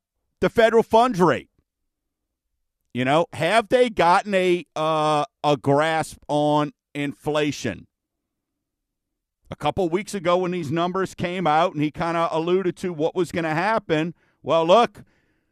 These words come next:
we dropped from the sevens into the mid sixes, right? And, and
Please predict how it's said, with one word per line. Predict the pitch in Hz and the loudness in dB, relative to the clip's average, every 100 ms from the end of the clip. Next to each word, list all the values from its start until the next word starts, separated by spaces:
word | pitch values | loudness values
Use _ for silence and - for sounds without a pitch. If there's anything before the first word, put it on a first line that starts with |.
| _ _ - | _ _ -6
we | 120 | -2
dropped | 151 165 180 170 | 2 4 4 2
from | 175 | -2
the | 165 | -4
sevens | - 180 175 185 190 175 - | -4 0 0 0 -4 -6 -4
into | 170 165 190 | -6 -4 -4
the | 165 170 156 135 | 2 4 4 0
mid | - 139 185 | -4 -4 -4
sixes, | - - 208 - 151 104 110 | -6 -4 -4 -2 -4 -2 0
right? | 127 151 196 | 0 2 0
And, | 151 135 - | 0 -2 -4
and | 151 143 143 | -4 -4 -6